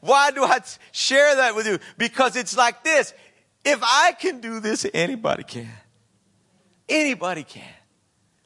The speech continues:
A life dominated by anxiety and fear is never an issue of unmet needs.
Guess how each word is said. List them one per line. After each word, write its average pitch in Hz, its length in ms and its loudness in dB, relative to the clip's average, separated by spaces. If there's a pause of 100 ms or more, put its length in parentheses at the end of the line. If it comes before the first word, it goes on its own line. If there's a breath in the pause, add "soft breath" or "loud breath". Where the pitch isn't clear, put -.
(760 soft breath)
A 214 120 6
life 277 560 2 (300 soft breath)
dominated 254 960 2 (400)
by 240 400 2
anxiety 226 1400 0 (400)
and 233 260 0
fear 233 640 -2 (1300)
is 165 260 0
never 233 640 2 (560)
an 175 220 -4 (120)
issue 175 840 -2 (720)
of 156 180 -2 (100)
unmet 185 540 -2
needs. 165 720 -8